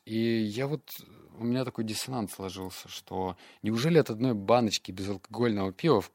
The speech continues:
составе которого находится вода, даже сахара нету, ну, дрожжи, хотя они на сахаре,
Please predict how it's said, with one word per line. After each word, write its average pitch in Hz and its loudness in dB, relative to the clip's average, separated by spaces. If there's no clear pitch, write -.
составе 104 0
которого 98 2
находится 95 -4
вода, 104 6
даже 101 0
сахара 117 2
нету, 95 -6
ну, 113 -8
дрожжи, 98 -2
хотя - -14
они 85 -12
на - -16
сахаре, - -16